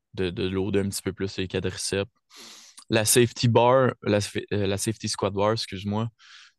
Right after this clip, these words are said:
tu sais, c'est pas toutes les gyms qui l'ont. Si t'en as une à ton gym, t'es vraiment chanceux puis tu devrais l'utiliser parce que c'est un excellent exercice, là. Moi, c'est un de mes préférés. J'ai même essayé, euh,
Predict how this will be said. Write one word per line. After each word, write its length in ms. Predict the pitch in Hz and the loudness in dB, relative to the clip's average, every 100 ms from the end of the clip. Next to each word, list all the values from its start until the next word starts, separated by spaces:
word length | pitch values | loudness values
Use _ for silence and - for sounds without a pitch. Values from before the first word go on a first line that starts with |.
| _ - | _ -4
tu 100 | 127 | -2
sais, 60 | |
c'est 120 | 120 113 | -2 2
pas 120 | 127 | 0
toutes 300 | - 139 - | 4 2 4
les 160 | 117 104 | 2 2
gyms 240 | 113 117 | 2 2
qui 120 | - | 0
l'ont. 300 | 104 104 117 | 2 2 2
Si 240 | 117 - 123 | 0 -2 0
t'en 260 | 131 117 | 2 2
as 40 | 110 | 2
une 120 | 120 | 2
à 80 | 107 | 0
ton 240 | 98 98 | -2 -4
gym, 300 | 92 113 113 | -4 -4 -4
t'es 200 | - 95 | -6 -8
vraiment 500 | 90 95 95 104 107 110 | -6 -6 -4 -2 -2 -2
chanceux 520 | - 92 87 107 107 | -2 -4 -4 -4 -6
puis 120 | - | -8
tu 100 | - 107 | -18 -10
devrais 540 | 101 98 98 98 104 | 0 2 2 2 2
l'utiliser 680 | 101 90 - 92 90 98 101 - - _ | 2 -4 -8 -8 -2 -2 -2 -8 -20 _
parce 160 | 85 85 | -8 -8
que 100 | 90 | -8
c'est 140 | - | -2
un 300 | 92 90 90 | 0 2 4
excellent 560 | 101 101 - 95 95 95 | 2 0 -2 -2 -2 -2
exercice, 640 | 95 90 92 - - 98 113 | -4 -6 -8 -6 -8 -4 -4
là. 140 | 104 - | -4 -2
Moi, 180 | 110 110 | 0 0
c'est 160 | - | 0
un 120 | 107 | 0
de 60 | 104 | 0
mes 140 | 95 | -2
préférés. 600 | 92 95 90 95 92 101 - - - - - - | -4 -6 -6 -6 -4 -6 -10 -20 -18 -18 -12 -4
J'ai 200 | 104 101 | 0 4
même 240 | 107 117 | 6 6
essayé, 600 | 107 - 101 104 110 98 | 4 4 2 4 2 2
euh, 240 | 92 90 | 0 -2